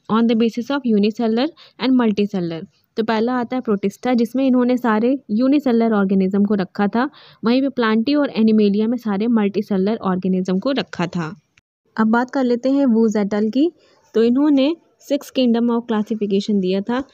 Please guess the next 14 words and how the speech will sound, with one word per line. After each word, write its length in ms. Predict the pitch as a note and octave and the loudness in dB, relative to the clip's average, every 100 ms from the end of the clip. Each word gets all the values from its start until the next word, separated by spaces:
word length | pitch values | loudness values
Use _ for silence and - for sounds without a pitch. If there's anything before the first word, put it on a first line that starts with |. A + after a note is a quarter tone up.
| _ _ G#3+ | _ _ -4
जिसमें 320 | A3+ A3 A#3+ | -4 -2 0
इन्होंने 500 | B3+ A3+ G3 G3+ C4+ _ _ _ - | 2 2 0 -2 -6 _ _ _ -6
सारे 220 | A#3+ C#4 | -2 0
ऑर्गेनिज्म 560 | C4+ A3 A3+ A3 G#3 | 0 0 -2 0 -2
को 300 | G#3 A#3 D#4 - | -2 -4 -6 -6
Archaebacteria, 840 | F#3+ G3 B3 A#3+ A#3 B3 A3+ B3 D#4+ _ _ | -6 -4 -2 -2 -2 -2 0 0 -4 _ _
Eubacteria, 720 | A#3+ D4 A#3+ G#3 G#3 G3 F#3+ G#3 | 0 2 0 0 -2 0 0 -4
Protista, 840 | B3 _ - A3+ G#3+ - G3 A3 - _ _ | -8 _ -2 0 -2 -6 -8 -8 -12 _ _
Fungi, 480 | A#3 A3 G#3+ F3+ G#3 - _ _ | 2 4 2 0 -4 -8 _ _
Plantae 400 | A3 G#3 G3+ A3 D4+ - _ A3 | 0 0 0 -2 -6 -12 _ 0
and 120 | B3+ - | 0 2
Animalia 480 | B3 A#3+ A3+ G3 F#3+ | 2 4 4 2 2
में 180 | G#3+ B3+ | 0 0
डिवाइड 340 | G3+ F#3 F3+ | 0 0 -4